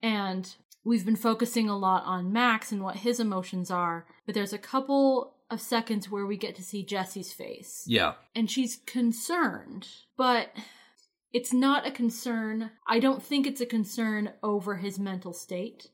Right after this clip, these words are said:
Speaker 2: Mm-hmm.
Speaker 1: I think it's just a concern that she wants to be there for him.
Speaker 2: Yeah. And I
Speaker 1: And she's doing her best.
Speaker 2: Yeah, 'cause the last seven or eight seconds of this minute, we get a, a shot that is basically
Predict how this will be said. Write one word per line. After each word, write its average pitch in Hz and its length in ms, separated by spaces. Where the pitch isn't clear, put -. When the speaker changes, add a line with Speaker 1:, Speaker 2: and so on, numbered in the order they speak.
Speaker 2:
Mm-hmm. 92 260
Speaker 1:
I 214 60
think 214 180
it's - 120
just 233 180
a 233 40
concern 202 1000
that 220 140
she 247 220
wants 220 380
to 226 100
be 208 240
there 185 200
for 165 280
him. 175 380
Speaker 2:
Yeah. 90 200
And 160 140
I 135 160
Speaker 1:
And 175 100
she's 220 180
doing 220 280
her 190 120
best. - 640
Speaker 2:
Yeah, 147 220
'cause 139 220
the 151 80
last 180 380
seven 151 260
or 143 120
eight 127 200
seconds 104 440
of 87 160
this 90 220
minute, 82 340
we 107 160
get 113 240
a, 85 160
a 110 120
shot 113 480
that 95 100
is 92 100
basically 117 800